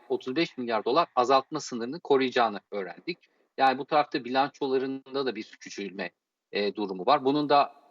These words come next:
aslında ana nedenlerinden bir tanesi federal gelir ve gider arasındaki spread'in muazzam seviyede açık hale gelmesi. Bu da aslında Amerikan ekonomisinin en büyük makroekonomik ris-, risklerden bir tanesi olarak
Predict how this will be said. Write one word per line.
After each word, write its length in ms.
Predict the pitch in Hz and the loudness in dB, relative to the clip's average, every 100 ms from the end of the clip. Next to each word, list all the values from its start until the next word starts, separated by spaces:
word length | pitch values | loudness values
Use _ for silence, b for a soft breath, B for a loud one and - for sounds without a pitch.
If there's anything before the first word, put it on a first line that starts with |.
| - | 2
aslında 420 | 120 - 135 127 | 2 2 0 0
ana 180 | 123 139 | 0 -2
nedenlerinden 720 | 135 123 120 117 113 110 101 | -2 0 0 -2 -4 -6 -8
bir 60 | - | -4
tanesi 540 | 110 104 104 - 180 - B _ _ - | -2 -2 -6 -2 -2 -4 B _ _ -2
federal 480 | 110 131 139 135 | 0 4 4 2
gelir 440 | 113 120 139 131 _ 104 | -2 -2 -2 -6 _ -6
ve 60 | |
gider 280 | 104 110 135 | -6 -2 0
arasındaki 560 | 135 135 120 - 117 - _ _ - | 0 -2 -8 -8 -8 -8 _ _ -4
spread'in 380 | 110 113 185 - _ _ - | -4 -2 -4 -6 _ _ -4
muazzam 460 | 117 120 117 156 165 | 4 4 6 2 2
seviyede 480 | 139 120 117 175 - | -2 -2 -2 -4 -2
açık 360 | 117 - 139 | -2 -4 0
hale 320 | 120 113 107 - | 2 2 0 -2
gelmesi. 560 | 104 95 90 - - 156 | -4 -4 -10 -12 -8 -4
Bu 140 | 123 | 2
da 160 | 139 120 | 4 4
aslında 360 | 117 - 123 | 2 -2 -2
Amerikan 420 | 120 123 127 127 120 | 0 -2 -2 -2 -2
ekonomisinin 560 | 117 120 117 - 135 131 | -6 -8 -8 -8 -6 -6
en 100 | 120 | -6
büyük 180 | - | -2
makroekonomik 580 | 117 117 120 113 120 117 _ | 0 0 -2 -6 -6 -8 _
ris-, 180 | 113 - _ _ | -12 -12 _ _
risklerden 640 | 113 - - 113 101 135 123 | -12 -10 0 2 2 -2 -4
bir 60 | |
tanesi 440 | - 117 117 120 131 | 0 0 2 -2 -2
olarak 380 | 101 120 170 | 0 0 -2